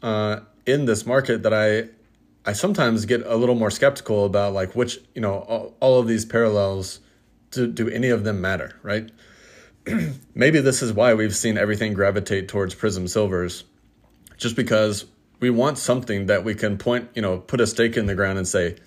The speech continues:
"This is the card. This is the card that everybody else has. This is the one that, uh, you know, well, looks nice." Like, I, I personally really like the silvers and the hollows, like, the, the look and feel of them.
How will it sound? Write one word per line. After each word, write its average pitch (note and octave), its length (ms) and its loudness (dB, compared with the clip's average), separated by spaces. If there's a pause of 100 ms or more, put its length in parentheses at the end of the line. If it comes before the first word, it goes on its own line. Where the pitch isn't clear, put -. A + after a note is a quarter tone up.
(320)
"This C3 260 4
is A#2 240 0
the A#2 220 0
card. F#2 440 0 (640)
This A#2+ 180 2
is A2 140 -2
the A2+ 80 -2
card A#2 280 2
that G#2 120 6
everybody A#2 360 4
else A2+ 220 4
has. G#2+ 360 2
This A2+ 160 -4
is A2+ 140 -2
the A2+ 80 0
one G#2+ 280 0
that, F#2+ 420 0
uh, F#2 340 -6
you A#2 80 -4
know, G2+ 80 0
well, G2+ 360 -4
looks C3 360 0
nice." F#2 280 -6
Like, F#2 260 -6
I, G#2 320 0
I - 20 -4
personally G2+ 460 -4
really F#2+ 240 0
like F2+ 180 -2
the F2+ 80 -8
silvers F2+ 460 -2
and F2 120 -4
the D#2+ 60 -4
hollows, E2+ 440 -4
like, E2 180 -8
the, E2+ 140 -6
the E2+ 200 -6
look G2+ 300 -6
and F2+ 200 -6
feel G#2 240 -2
of D#2+ 100 -6
them. G2 280 -6